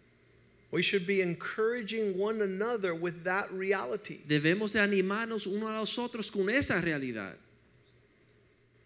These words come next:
Speaker 1: One day my father was gonna, he was having health issues.
Speaker 2: Un día mi padre estaba teniendo problemas con su salud.
Speaker 1: It was about five years ago.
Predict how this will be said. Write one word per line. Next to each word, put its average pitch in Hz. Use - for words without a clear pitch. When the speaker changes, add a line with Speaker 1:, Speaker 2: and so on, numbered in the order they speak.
Speaker 1:
One 156
day 175
my 160
father 170
was 147
gonna, 147
he 147
was 143
having 160
health 185
issues. -
Speaker 2:
Un 143
día 175
mi 185
padre 165
estaba 156
teniendo 156
problemas 151
con 156
su 143
salud. 147
Speaker 1:
It -
was -
about 135
five 147
years 160
ago. 123